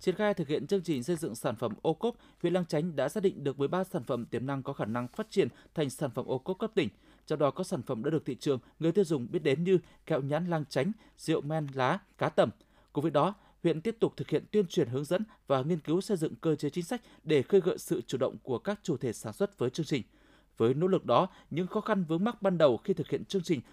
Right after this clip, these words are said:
dần được tháo gỡ. Đặc biệt, huyện Lang Chánh đã huy động sự vào cuộc của cả hệ thống chính trị nhằm hỗ trợ khơi dậy sự chủ động sáng tạo của các chủ thể. Đồng thời, có cơ chế khuyến khích các chủ thể như hỗ trợ năm mươi triệu đồng một sản phẩm ba sao,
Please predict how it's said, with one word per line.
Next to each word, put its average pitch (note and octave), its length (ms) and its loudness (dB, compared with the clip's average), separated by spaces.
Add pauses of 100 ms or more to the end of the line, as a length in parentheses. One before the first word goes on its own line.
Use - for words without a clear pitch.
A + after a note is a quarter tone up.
dần C3+ 160 -4
được A#2+ 160 -4
tháo C3 120 -4
gỡ. D3 200 2 (440)
Đặc C#3 200 -2
biệt, D3+ 180 2 (180)
huyện E3 120 2
Lang F3+ 100 0
Chánh F3+ 280 -2
đã D#3+ 100 0
huy F#3 120 2
động F#3 160 0
sự - 200 -2
vào C#3 200 0
cuộc D#3 260 -2 (200)
của D3 180 2
cả B2+ 100 -4
hệ B2 100 -2
thống B2 220 -2
chính - 160 -6
trị G#3+ 180 -2 (220)
nhằm C#3+ 180 -2
hỗ E3 160 -6
trợ E3+ 200 2 (180)
khơi G3 160 6
dậy E3 160 2
sự C3+ 200 -2
chủ A#2+ 180 -2
động - 180 0
sáng D#3+ 220 -4
tạo - 200 0
của C3 200 -4
các F#3 220 -6
chủ C#3+ 120 -2
thể. A#2+ 180 0 (380)
Đồng C#3 120 2
thời, D#3 160 2 (260)
có D#3 100 2
cơ E3+ 120 2
chế D#3 180 0
khuyến E3+ 220 0
khích G#3 180 -6
các G#3+ 180 -6
chủ D3 160 -2
thể C#3 240 2
như C#3 160 2 (280)
hỗ F#3+ 140 -2
trợ G#3+ 280 2
năm F3+ 180 0
mươi F#3+ 60 4
triệu D3+ 120 -2
đồng B2 120 0
một G#2+ 80 -2
sản - 180 -6
phẩm B2 200 2 (440)
ba D3+ 120 2
sao, D#3 280 0